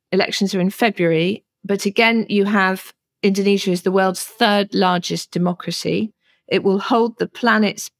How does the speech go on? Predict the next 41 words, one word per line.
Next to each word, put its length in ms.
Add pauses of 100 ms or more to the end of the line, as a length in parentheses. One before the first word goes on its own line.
(160)
biggest 640
one-day 500
election 640
next 360
year, 320 (320)
with 160
more 220
than 160
two 180
hundred 300
million 320
voters 600 (720)
and 120
a 60
hundred 460
and 100
se-, 160
one 200
point 220
seven 240
five 240
million 260
members 240
of 80
the 80
diaspora 800
going 240
to 140
the 60
polls 440
to 140
elect 300
the 80
president 600
and 160
vice 300
president, 420
as 120
well 180
as 140
legislators 840